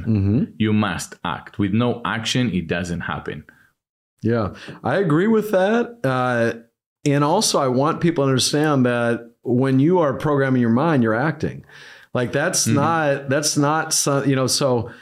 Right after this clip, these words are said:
Speaker 1: it, because people that don't work on their mind and just go act, they,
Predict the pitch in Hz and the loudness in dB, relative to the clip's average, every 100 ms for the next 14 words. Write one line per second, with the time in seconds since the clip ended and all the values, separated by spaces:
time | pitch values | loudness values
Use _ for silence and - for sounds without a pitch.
0 | - - - 156 151 147 175 156 135 - | -20 -8 0 0 2 0 0 0 0 -2
1 | 190 208 170 147 139 117 139 175 151 147 | 0 0 2 0 0 0 0 0 2 0
2 | 151 160 139 120 110 107 123 156 123 117 | 0 0 2 2 2 0 0 0 2 2
3 | 131 - 151 120 - 92 104 160 - - | 2 0 0 0 0 -2 -2 -4 -6 -6
4 | 110 123 127 | -2 -2 -4